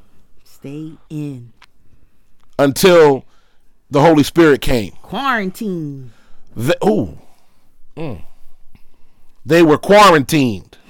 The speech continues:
Speaker 1: <laughs>
Speaker 2: They were quarantined
Speaker 1: Yep.
Speaker 2: until the Holy Spirit arrived. Forty days. How long has this thing been going on?
Speaker 1: Oh my gosh.
Speaker 2: How long, how long,
Speaker 1: Since
Speaker 2: how long, how long we been in?
Speaker 1: Since,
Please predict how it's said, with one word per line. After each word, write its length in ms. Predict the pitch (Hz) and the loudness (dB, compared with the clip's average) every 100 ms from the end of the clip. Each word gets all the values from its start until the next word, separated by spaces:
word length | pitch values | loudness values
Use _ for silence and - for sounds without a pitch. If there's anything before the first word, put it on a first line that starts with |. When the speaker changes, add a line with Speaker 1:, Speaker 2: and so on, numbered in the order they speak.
| - | -6
Speaker 1:
<laughs> 280 | 247 214 - - _ _ - _ _ _ - - - - | -4 -4 -6 -20 _ _ -20 _ _ _ -20 -20 -20 -6
Speaker 2:
They 160 | 127 180 | 0 4
were 140 | 175 | 2
quarantined 960 | - 202 214 190 151 - 131 98 60 - _ - - | 2 4 6 4 0 -2 -4 -6 -14 -20 _ -20 -18
Speaker 1:
Yep. 240 | 165 - _ - | -18 -20 _ -4
Speaker 2:
until 460 | 135 - 185 160 | -2 2 4 4
the 140 | 135 156 | 2 4
Holy 240 | 170 147 | 4 2
Spirit 360 | - 175 160 143 | 2 4 4 4
arrived. 680 | 139 147 127 90 - - - _ _ _ _ _ _ _ _ _ | 4 4 4 -2 -14 -20 -20 _ _ _ _ _ _ _ _ _
Forty 600 | - - 240 233 226 190 | -6 2 4 6 4 2
days. 800 | 185 214 180 123 87 - - - - - - _ - - _ - | 4 6 6 4 -2 -14 -16 -18 -20 -20 -20 _ -20 -20 _ -6
How 160 | 139 | 0
long 140 | 175 175 | 2 2
has 160 | 180 | 2
this 0 | |
thing 160 | 190 185 | 0 2
been 120 | 180 | 2
going 260 | 180 190 190 | 2 0 0
on? 280 | 190 196 214 _ _ - | -4 -6 -14 _ _ -20
Speaker 1:
Oh 40 | |
my 160 | 151 127 | -20 -20
gosh. 380 | - 143 160 127 | -20 -20 -20 -6
Speaker 2:
How 100 | 139 | 0
long, 240 | 165 165 | 2 0
how 140 | 160 170 | -2 0
long, 220 | 175 190 | 0 0
Speaker 1:
Since 160 | 180 139 | -6 -8
Speaker 2:
how 140 | 151 | -6
long, 240 | 170 170 | -4 -4
how 120 | 160 175 | -4 -4
long 160 | 170 | -2
we 100 | 175 | -2
been 240 | 170 180 180 | -2 -4 -4
in? 220 | 180 190 | -8 -10
Speaker 1:
Since, 560 | 202 190 185 - - | -12 -12 -14 -20 -20